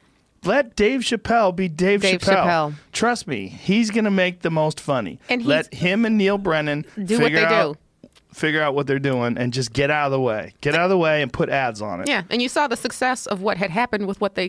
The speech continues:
Speaker 2: did with that control.
Speaker 1: Yeah, you know, they tried to do a bunch of shit with him. They tried, first of all, they
Speaker 2: Yeah.
Speaker 1: tried to ch-, get him to change his language, stop using the N-word. They want him to stop using it 'cause they would get more ads.
Speaker 2: Yeah,
Speaker 1: It was
Speaker 2: of course.
Speaker 1: all about people not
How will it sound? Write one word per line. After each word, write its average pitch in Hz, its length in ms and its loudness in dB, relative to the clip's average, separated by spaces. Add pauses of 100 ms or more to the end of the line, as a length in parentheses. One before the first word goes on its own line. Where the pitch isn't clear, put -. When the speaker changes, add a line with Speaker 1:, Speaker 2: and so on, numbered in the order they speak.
Speaker 2:
did 185 300 0 (100)
with 190 200 -2
that 175 180 -2
control. 214 500 -4 (240)
Speaker 1:
Yeah, 143 220 0
you 123 120 -2
know, 139 140 0
they 131 140 -2
tried 131 220 -2
to 107 40 -8
do 104 160 -8
a 87 40 -10
bunch 104 260 -8
of - 60 -8
shit - 200 -8
with 87 120 -10
him. 82 180 -8
They 69 80 -8
tried, 120 280 -4
first 139 260 -4
of - 40 -4
all, 117 100 -2
they 107 60 -2
Speaker 2:
Yeah. 107 80 -4
Speaker 1:
tried 131 140 -2 (120)
to 92 120 -8
ch-, - 180 -12 (240)
get 127 140 -2
him 120 40 -2
to 110 60 -6
change 120 280 -2
his 110 120 -4
language, 98 460 -6 (120)
stop 120 300 -4
using 123 220 0
the 123 60 -2
N-word. 98 460 -2 (460)
They 117 140 -4
want 117 200 0
him 107 60 -4
to 101 60 -6
stop 110 280 -4
using 110 220 -6
it 104 60 -6
'cause 110 100 -12
they 107 60 -4
would 101 100 -6
get 107 120 -4
more 101 220 -4
ads. 90 480 -10 (260)
Speaker 2:
Yeah, 185 200 0 (220)
Speaker 1:
It 127 60 -10
was 120 120 -2
Speaker 2:
of 143 60 2
course. 147 100 2
Speaker 1:
all 151 60 0
about 131 420 0 (340)
people 120 500 -2
not 117 420 0